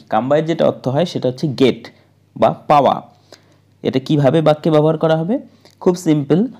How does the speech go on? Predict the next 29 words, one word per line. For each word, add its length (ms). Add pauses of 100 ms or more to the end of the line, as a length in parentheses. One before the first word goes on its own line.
(220)
how 120 (180)
did 260
you 80 (340)
come 280
by 100 (300)
this 140 (120)
picture? 360 (460)
তুমি 140 (120)
কিভাবে 460 (400)
এই 120
ছবিটি 280 (120)
পেলে? 260 (600)
অর্থাৎ 200 (160)
এই 120
যে 140
বাক্যটা 400
রয়েছে 260
এটাও 220
কিন্তু 160 (160)
পাস্টেই 460
রয়েছে, 280 (460)
কিন্তু 240 (100)
এবার 200
প্রশ্ন 180 (100)
হতে 180
পারে 200
যে 140
তাহলে 200 (140)
কামটা 280